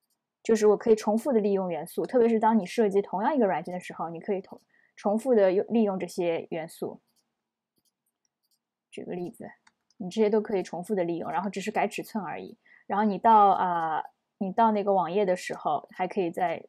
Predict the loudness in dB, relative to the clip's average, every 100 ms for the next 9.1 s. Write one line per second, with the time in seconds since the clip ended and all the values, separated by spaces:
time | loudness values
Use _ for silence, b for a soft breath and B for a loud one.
0 | _ _ _ 0 0 0 -4 -8 -4 -4
1 | -4 -4 -6 -2 -4 -4 -10 -10 -12 b
2 | b b -6 -4 -4 -2 0 0 0 -2
3 | -2 -4 -6 -8 -12 _ _ _ _ -14
4 | -10 -10 -12 -14 -16 _ -12 -12 -14 -14
5 | -14 _ _ _ _ _ _ _ _ _
6 | -6 -4 -2 -2 4 4 4 2 2 2
7 | 0 0 0 -2 -2 -2 -6 -8 -4 -4
8 | -4 -6 -6 -6 -10 -12 -8 -6 -6 -8
9 | -18